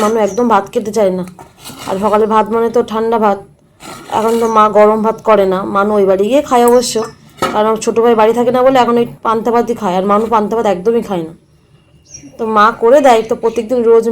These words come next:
ম্যাগি এটা ওটা করে খাওয়ার থেকে একটু পরোটা এটা ওটা মাঝে সাঝে খেতে হয় আর কি। তো মামির জন্য করবো আর আমার জন্য একেবারে আমি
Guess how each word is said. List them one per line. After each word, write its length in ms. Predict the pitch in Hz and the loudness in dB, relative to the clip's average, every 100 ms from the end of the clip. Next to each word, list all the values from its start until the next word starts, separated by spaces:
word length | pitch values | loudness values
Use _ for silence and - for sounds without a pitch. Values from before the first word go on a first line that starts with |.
| 220 | -2
ম্যাগি 320 | 208 208 226 220 | -2 -2 -2 -2
এটা 100 | 214 | 0
ওটা 140 | 208 220 220 | -2 -4 -4
করে 120 | 220 214 | -6 -4
খাওয়ার 200 | 220 240 302 | -4 -4 -4
থেকে 120 | 302 269 | -2 -2
একটু 120 | - | -2
পরোটা 300 | 233 214 214 220 | 0 2 0 -4
এটা 80 | 214 | -4
ওটা 100 | 214 214 | -6 -6
মাঝে 120 | 202 | -6
সাঝে 140 | 208 214 | -8 -10
খেতে 180 | 208 208 202 | -10 -8 -6
হয় 140 | 185 180 | -6 -8
আর 60 | 180 | -12
কি। 80 | 208 _ _ _ _ _ - - - | -20 _ _ _ _ _ -20 -18 -12
তো 40 | 214 | -6
মামির 220 | 220 226 | -4 0
জন্য 140 | 254 247 240 | 0 0 2
করবো 180 | 269 262 | 4 4
আর 60 | 226 | 2
আমার 160 | 220 220 202 | 0 -2 -4
জন্য 180 | 214 202 196 | -4 -2 -4
একেবারে 300 | 196 208 202 | -4 -2 0
আমি 100 | 202 | 0